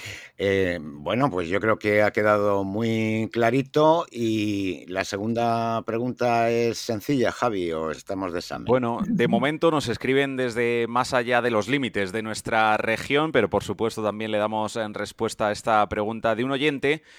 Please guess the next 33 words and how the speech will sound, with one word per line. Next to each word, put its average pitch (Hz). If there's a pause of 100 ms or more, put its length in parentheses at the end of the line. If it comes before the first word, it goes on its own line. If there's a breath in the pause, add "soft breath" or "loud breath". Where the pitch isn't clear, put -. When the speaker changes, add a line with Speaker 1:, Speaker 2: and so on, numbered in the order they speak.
(160 loud breath)
Speaker 2:
que 113
nos 110
dice 139
que 131
ha 120
sido 131
contacto 123
estrecho 123
por 117
covid 127
y 98
que 110
ha 104
sido 120
informado 113
por 104
parte 110
de 107
Sanidad 110
a 101
través 98
de 104
un 107
S 107
M 107
S 131 (300 soft breath)
que 104
debe 117
permanecer 123
en 123
aislamiento 113
siete 127
días, 135